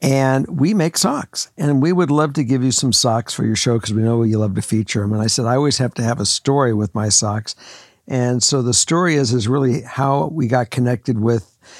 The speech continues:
uh, Gabrielle. So she sent us socks, and I have, because I had sour ice cream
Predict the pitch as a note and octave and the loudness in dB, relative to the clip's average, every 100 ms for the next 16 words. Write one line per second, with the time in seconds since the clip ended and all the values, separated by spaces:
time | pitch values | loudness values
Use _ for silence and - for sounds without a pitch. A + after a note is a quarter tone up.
0 | - - A#2 A#2 G#2+ A2+ G#2+ G#2 G2 F#2+ | -20 -6 -2 0 0 0 0 0 -2 -4
1 | _ - - _ _ _ - - F3+ - | _ -20 -20 _ _ _ -6 0 2 2
2 | B3 B3+ B3+ A#3 - D4+ F4 - - F#3+ | 2 2 4 4 2 2 -2 -4 -6 -2
3 | C#3+ D3 D#3+ G#3 F#3 F3 D#3+ D3+ E3+ D3 | 0 2 2 4 4 2 2 0 2 2
4 | C#3+ C3 C3+ A#2+ - D3+ C3+ C3 C3+ C#3 | 2 4 2 2 2 2 2 2 0 2
5 | D#3+ - A2+ G2+ A2+ | 0 0 -2 0 -2